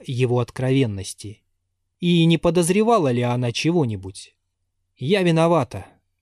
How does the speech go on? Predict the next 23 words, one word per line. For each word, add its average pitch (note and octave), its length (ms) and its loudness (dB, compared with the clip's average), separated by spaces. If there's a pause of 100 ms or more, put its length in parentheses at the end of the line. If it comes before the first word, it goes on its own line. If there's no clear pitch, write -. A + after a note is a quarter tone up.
промолвила A#2 680 0
она A2 180 -2
вслух. - 540 -6 (540)
«Но C#3 160 2
я C#3+ 340 2
это D3 220 0
не C#3+ 120 2
могла D3 360 2
предвидеть». D3+ 800 -4 (680)
Она G#3+ 240 -2
задумывалась C#3 720 0
и B2 60 -6
краснела, G#2+ 680 -8 (400)
вспоминая C#3 600 0
почти B2 320 -2
зверское A#2+ 540 -2
лицо A#2 280 -4
Базарова, C3 760 0
когда A#2 280 -4
он G#2+ 140 -4
бросился A2+ 480 -4
к - 80 -16
ней. G2 400 -12